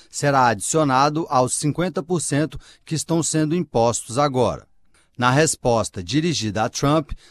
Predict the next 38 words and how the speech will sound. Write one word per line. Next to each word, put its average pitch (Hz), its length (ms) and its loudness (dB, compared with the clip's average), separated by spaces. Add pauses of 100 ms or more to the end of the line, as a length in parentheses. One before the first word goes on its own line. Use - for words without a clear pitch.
(120)
Lula 160 380 4
afirma 151 440 0
que 147 140 -4
o 143 40 0
Brasil 131 440 0
é 156 40 2
um 147 100 0
país 110 340 0
soberano, 147 640 2 (220)
com 139 220 2
instituições 139 840 -2
independentes 131 800 -2 (180)
e 120 120 -8
que 147 160 0
não 170 200 2
aceitará 160 720 4
ser 101 220 -6
tutelado 139 640 0
por 139 180 -2
ninguém. 147 380 0 (380)
O - 80 -12
presidente 131 640 0
brasileiro 120 580 0
ressaltou 123 560 0
ainda 143 440 2 (260)
que - 80 -2
o 127 60 0
processo 131 640 2
judicial 139 640 2
contra 120 300 -4
os 95 100 -6
acusados 98 680 -2
de - 100 -12
planejar 143 580 0
um 104 100 -2
golpe 139 320 0
de 151 120 -6
Estado 131 460 0